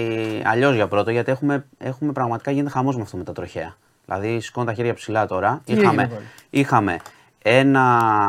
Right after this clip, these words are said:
Speaker 1: στην Αλεξάνδρας ξημέρωμα,
Speaker 2: Ναι.
Speaker 1: χτύπησε αυτοκίνητο που οδηγούσε σαράντα τετράχρονη ένα πενηντάχρονο, νεκρός. Είχαμε Κηφισίας μια γιαγιά με το εγγονάκι της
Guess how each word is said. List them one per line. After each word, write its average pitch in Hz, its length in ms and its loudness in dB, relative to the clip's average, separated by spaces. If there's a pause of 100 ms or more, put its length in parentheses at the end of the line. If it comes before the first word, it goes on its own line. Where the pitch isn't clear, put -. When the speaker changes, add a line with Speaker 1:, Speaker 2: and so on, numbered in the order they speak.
Speaker 1:
στην 110 160 -8
Αλεξάνδρας 104 720 0
ξημέρωμα, 120 720 -2 (220)
Speaker 2:
Ναι. 160 220 -10
Speaker 1:
χτύπησε 127 500 -4 (540)
αυτοκίνητο 110 400 -4
που 104 100 -4
οδηγούσε 104 300 -2
σαράντα 104 260 -2
τετράχρονη 95 720 -2
ένα 113 200 0
πενηντάχρονο, 107 720 -2 (460)
νεκρός. 113 600 -2 (600)
Είχαμε 135 360 2
Κηφισίας 113 840 -2 (120)
μια 123 200 0
γιαγιά 123 340 2
με 123 80 0
το 113 80 -2
εγγονάκι 101 480 -2
της 170 360 -6